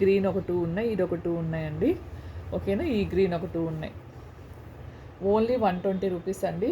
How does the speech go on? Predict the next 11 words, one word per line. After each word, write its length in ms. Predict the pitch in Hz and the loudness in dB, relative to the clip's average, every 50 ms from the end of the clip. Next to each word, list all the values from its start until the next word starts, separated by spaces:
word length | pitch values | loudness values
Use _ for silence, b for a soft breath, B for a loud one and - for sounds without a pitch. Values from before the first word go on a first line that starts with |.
| 359 - - | -2 -2 -2
మీరు 140 | 190 160 185 | 0 0 2
ఎన్ని 140 | 185 180 185 175 | 0 0 0 0
తీసుకున్నా 400 | 196 196 196 - - 196 208 269 330 - | 0 0 0 -2 -2 0 0 0 0 2
షిప్పింగ్ 360 | - 196 - - 202 202 202 202 | 0 0 0 0 0 0 2 0
వచ్చేసి 380 | 185 - - 190 185 - - 330 392 - - - - - - - - - - - | 0 0 0 -2 -2 0 0 0 0 -2 -6 -14 -18 -18 -18 -18 -16 -16 -4 -2
ఫిఫ్టీ 260 | - 220 - - 208 202 185 | 0 0 2 4 4 4 4
రూపీస్ 300 | 175 - 202 208 202 - 196 | 4 2 0 -2 0 -2 -2
only 240 | 170 175 175 180 180 170 160 | -2 -2 0 0 0 0 0
అండి. 160 | 160 160 208 254 262 - | 0 0 -2 0 2 4
జార్జెట్ 380 | 190 180 175 175 196 208 202 - | 4 4 6 4 2 2 2 0
శారీస్, 300 | 202 185 175 175 180 - | 0 0 0 0 -2 -4